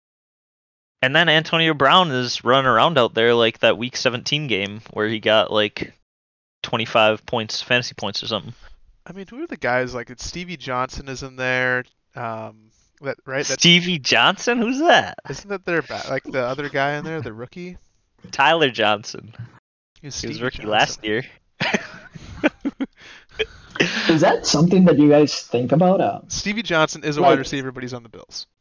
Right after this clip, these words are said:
Speaker 2: Or he was on the Bills. Wow. He's thirty-five years old. He was on the Bills a very long time ago.
Speaker 1: Stevie Johnson.
Speaker 3: The rookie?
Speaker 2: <laughs> He's not a rookie. He's thirty-five.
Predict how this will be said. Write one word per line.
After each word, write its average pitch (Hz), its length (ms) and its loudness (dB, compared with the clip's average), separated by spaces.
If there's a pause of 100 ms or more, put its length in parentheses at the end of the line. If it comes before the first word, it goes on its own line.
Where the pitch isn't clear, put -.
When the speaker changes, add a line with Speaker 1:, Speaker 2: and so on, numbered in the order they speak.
(180)
Speaker 2:
Or - 80 -12
he 139 140 -14
was 120 240 -12
on 82 80 -20
the 73 80 -20
Bills. - 380 -4 (340)
Wow. - 160 -6 (400)
He's 143 240 -6
thirty-five 123 540 -10
years 117 160 -18
old. - 240 -20
He 156 120 -12
was 139 100 -6
on 139 100 -4
the 135 60 -12
Bills 135 180 -8
a 123 40 -10
very 113 280 -14
long 101 220 -16
time 196 100 -4 (220)
ago. - 100 -14
Speaker 1:
Stevie 147 760 -2
Johnson. 139 600 2
Speaker 3:
The 143 60 2
rookie? 147 440 -2 (440)
Speaker 2:
<laughs> - 440 -18
He's 302 200 -2
not 165 180 6
a 156 60 4
rookie. 160 320 -4
He's 165 100 -12
thirty-five. 156 680 0